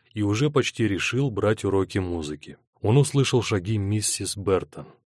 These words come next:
«Мистер Джордах, пришел молодой человек, который говорит, что он ваш племянник.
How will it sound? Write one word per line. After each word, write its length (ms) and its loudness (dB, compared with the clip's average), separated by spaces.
«Мистер 480 4
Джордах, 560 2
пришел 360 4
молодой 420 6
человек, 680 2
который 340 4
говорит, 400 4
что 180 0
он 140 4
ваш 260 0
племянник. 760 2